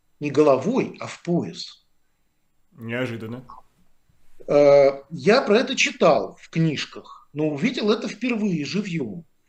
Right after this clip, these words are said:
Speaker 1: И потом, когда разговорились, а молодые монахи не только кивали головой, там, типа, «Здравствуйте». И когда мы разговорились уже, выяснилось,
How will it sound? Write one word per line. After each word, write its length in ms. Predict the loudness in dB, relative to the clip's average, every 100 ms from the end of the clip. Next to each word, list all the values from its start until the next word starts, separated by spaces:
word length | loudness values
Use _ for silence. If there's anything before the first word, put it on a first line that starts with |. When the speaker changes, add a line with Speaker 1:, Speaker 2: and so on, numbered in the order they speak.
| _ _ _ _ _ _ _ _
Speaker 1:
И 80 | -8
потом, 360 | -2 -2 -2 -2
когда 360 | -2 2 2
разговорились, 640 | 2 0 0 0 0 -6 -2
а 80 | 2
молодые 360 | 2 2 -2
монахи 320 | -4 -2 -2 -4
не 140 | -4
только 320 | -4 -8 -12
кивали 540 | -6 -4 0 0 0 -4
головой, 580 | -10 -10 -10 -12 -20 -20 _ _ _ _ _
там, 220 | -14 -14 -12
типа, 240 | -14 -12
«Здравствуйте». 680 | -10 -8 -8 -12 -16 -20 -20 _ _ _ _ -20 -20 -14
И 60 | -2
когда 320 | -2 0 -2
мы 100 | 2
разговорились 720 | 0 2 2 2 0 -6 -6
уже, 320 | -12 -12 -12 -14 _ _ -20 -20 _ _ _ _
выяснилось, 800 | 2 4 2 2 0 0 -2